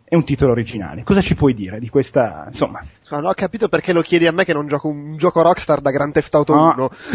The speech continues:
Speaker 2: Scusa.
Speaker 1: <laughs> Era per fare un po' di, di dibattito, no?
Speaker 2: Ah.
Speaker 1: Insomma,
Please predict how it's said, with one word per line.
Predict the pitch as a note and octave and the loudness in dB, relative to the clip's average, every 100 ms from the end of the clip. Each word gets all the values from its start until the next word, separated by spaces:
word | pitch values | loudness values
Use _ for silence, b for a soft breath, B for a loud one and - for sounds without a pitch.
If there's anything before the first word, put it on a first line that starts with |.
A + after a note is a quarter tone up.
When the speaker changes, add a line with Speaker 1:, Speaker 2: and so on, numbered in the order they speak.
| - - | 6 8
Speaker 2:
Scusa. | B3 - - B3+ F4+ B3 | 8 8 6 6 4 2
Speaker 1:
<laughs> | - D#4 F#4 - C#4+ - - - - - - - - | 0 0 2 2 0 -6 -6 -8 -12 -18 -18 -18 -2
Era | A#2 C#3+ | 2 4
per | C#3 B2+ | 2 2
fare | C3 C#3 | 4 4
un | C#3 | 4
po' | - B2+ C#3+ | 4 4 4
di, | B2+ A#2 D3 C#3+ | 2 2 6 6
di | B2+ | 2
dibattito, | A2 G#2+ A#2 - - A#2 G2+ | -4 0 0 0 -6 -12 -8
no? | G#2+ B2+ B2+ G#2+ | -2 0 0 -2
Speaker 2:
Ah. | C3 | -12
Speaker 1:
Insomma, | B2+ D#3+ D3 | -2 0 0